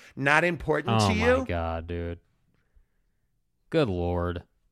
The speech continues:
Speaker 1: And so we went round and round, and finally she, at the end of the day, agreed she would ref-, she would not have me pay it. She would note the account, and she said, "You have my word that this is not going to hit your credit. You have my word that your cu-,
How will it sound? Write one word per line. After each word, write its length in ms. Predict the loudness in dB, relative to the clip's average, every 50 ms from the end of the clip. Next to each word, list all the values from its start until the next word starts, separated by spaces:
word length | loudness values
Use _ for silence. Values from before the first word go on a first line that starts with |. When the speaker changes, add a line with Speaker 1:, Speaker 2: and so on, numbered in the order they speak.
| _ _ _ _ _ _ _ -4
Speaker 1:
And 140 | -4 -2 0
so 160 | 2 2 2
we 160 | 4 4 2
went 180 | 4 4 4 4
round 260 | 6 6 6 6 4
and 80 | 4 4
round, 220 | 4 4 4 4
and 100 | 2 0
finally 420 | 2 4 4 4 4 2 -2 -4 -4
she, 360 | -4 -4 -4 -4 -6 -4 0
at 200 | 2 2 2 2
the 120 | 2 0 2
end 140 | 2 2
of 60 | 0 0
the 80 | -2
day, 280 | 0 2 2 2 2 0 -2
agreed 540 | -4 -4 -2 0 0 2 2 0 -2 -4 -8 -16 -20 _ _ _
she 200 | -6 -4 -2 0
would 180 | 2 2 2 2
ref-, 340 | 0 0 0 -2 -6 -8 -10
she 220 | -6 -2 -2 0
would 140 | 0 0 2
not 240 | 4 6 6 6 6
have 180 | 4 2 2
me 120 | 2 -2 -4
pay 260 | -2 0 0 0 0
it. 160 | 0 -2 -6 -10 -20 -20 _ _ _
She 160 | -8 -4 -2
would 140 | -2 0 2
note 260 | 4 4 4 4 4
the 100 | 0 -2
account, 280 | -2 0 0 0 0 -2
and 80 | -4
she 100 | -8 -8
said, 240 | -4 -2 -2 -2 -2
"You 120 | -2 -2
have 340 | 0 2 4 4 4 4 2
my 180 | 0 0 0 0
word 520 | 2 2 4 4 4 4 2 0 -2 -6 -12 _ _ _ _ _ -2
that 260 | 0 0 0 0 0
this 360 | 0 0 0 0 -2 -6 -6 -2 0
is 220 | 0 0 0 2
not 280 | 4 6 6 6 4 2
going 200 | -2 -2 -2 -2
to 140 | -2 -4 -4
hit 240 | -2 -2 -4 -4 -2
your 120 | -4 -6
credit. 460 | -2 0 0 2 2 0 -2 -6 _ _ _ _ _ _
You 200 | -2 -2 -2 -2
have 380 | 0 4 6 6 6 6 4 2
my 180 | 2 2 2
word 340 | 4 4 4 4 4 2 0
that 140 | -2 -4 -2
your 220 | -2 -2 -2 -4
cu-, 260 | -6 -10 -8 -4 -4